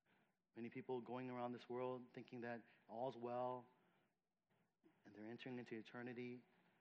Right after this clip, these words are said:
without Christ in hell. We'll weep over persecution that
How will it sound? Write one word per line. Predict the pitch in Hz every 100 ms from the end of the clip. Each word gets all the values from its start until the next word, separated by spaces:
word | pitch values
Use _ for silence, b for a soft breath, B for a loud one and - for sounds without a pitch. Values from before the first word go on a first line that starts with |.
| _
without | 117 107 117 120
Christ | - 117 120 117 - - - _ _ _ _ 117
in | 107 110
hell. | 156 120 92 87 _ _ _ _ _ _ _ _ _ _ _ _ _ _ _ _ - _ _ _ _ _ _ _
We'll | 123 120
weep | 117 127 127
over | 120 113 123 120 98 - -
persecution | 131 120 120 - 127 - 139 127 123 - - - - _ _ _ _ _ _ _ _ _ _
that | -